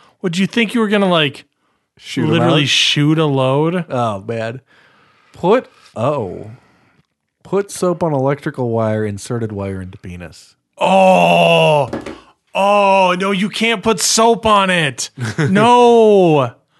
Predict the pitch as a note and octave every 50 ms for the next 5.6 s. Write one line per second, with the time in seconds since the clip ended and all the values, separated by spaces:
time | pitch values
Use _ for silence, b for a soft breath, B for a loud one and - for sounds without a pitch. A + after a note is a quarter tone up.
0 | _ _ _ _ _ _ _ _ - - A#3 B3 C4 C4 B3 A#3 B3+ A#3 A3+ A3+
1 | A3 A3+ A3+ A#3 A3+ A#3 A#3 A3 G3+ A3+ A3 A3 A3 A3 G#3+ F#3 - - A3 G#3+
2 | G3+ F#3+ A3+ A3 A3 A3 G#3+ - - A3 G#3 G#3+ A#3 G#3+ A3 A3 G#3+ F3+ E3 G#3+
3 | A3 A3+ A3 G#3+ G#3 A#3 A3 F#3 - A3 A3 G#3+ G#3 G3+ G3+ G3 F#3+ F3+ F3 E3
4 | D3+ F3+ E3+ E3 D#3 - F3 E3+ D#3 D3+ C#3 - - D#3 D#3 D3+ D3+ D#3 D3+ C#3+
5 | D3+ D3 C3+ C3+ D#3 E3 C#3 - - _ _